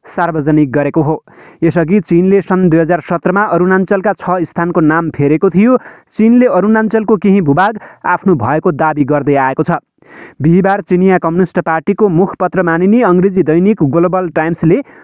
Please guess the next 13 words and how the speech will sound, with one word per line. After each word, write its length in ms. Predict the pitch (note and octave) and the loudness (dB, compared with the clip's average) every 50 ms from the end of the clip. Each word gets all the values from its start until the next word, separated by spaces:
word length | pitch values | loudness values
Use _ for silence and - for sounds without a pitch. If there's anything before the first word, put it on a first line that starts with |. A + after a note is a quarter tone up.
| _ _ | _ _
अरुणाञ्चलका 640 | - E3+ F3+ F3+ F#3 F3 - - F3 D#3+ D#3 G#3 G3 - | -2 -2 0 2 2 0 0 0 -2 -2 0 -2 -2 -2
पन्ध्र 360 | - E3+ F3 G3+ G3 G3+ F3+ D3 | -2 -2 -2 0 0 0 0 0
स्थानको 340 | - - D#3+ E3 E3+ - | -2 -2 -4 -2 0 0
नाम 280 | D3 C#3 D3 F3 F#3+ E3+ - - - _ | 0 2 0 -2 -4 -6 -10 -16 -12 _
परिवर्तन 480 | - F3+ F3 F3+ D#3 D#3+ D#3 - D3+ D3 | -2 -2 0 0 -2 -2 -2 -2 -2 0
गरेको 440 | C3 D3 D3 D3 E3 - G3 F#3+ - - - _ _ | 0 0 -2 -2 0 0 0 0 0 -2 -10 _ _
समाचार 440 | - - F#3 F#3+ F#3 - G3+ F#3+ F3 - | -4 -2 -2 -2 -2 -2 -4 -4 -4 -6
प्रकाशित 460 | - D#3+ - D#3+ D3+ C3+ - E3 C#3 | -8 -6 -4 -4 -6 -4 -2 -4 -2
गरेको 320 | A#2+ C3 C#3 C3+ C3 - | -2 -2 -2 -2 -2 -2
थियो। 220 | D3+ E3+ F3 D#3+ C#3+ - _ _ - - - - - - - | -2 0 0 -2 -2 -6 _ _ -20 -20 -20 -20 -20 -6 -4
त्यसपछि 460 | G#3+ A3 - - C4 - - D4 C4+ | -4 -2 -2 -2 -2 0 0 2 2
यसले 260 | A3+ - - A3+ B3 | 2 2 2 0 0
भारतमा 540 | F#3+ - - A#2 C#3+ E3 F3 - F#3+ G#3 F3 | 0 0 -2 -2 -2 -4 -2 -2 -2 -2 -2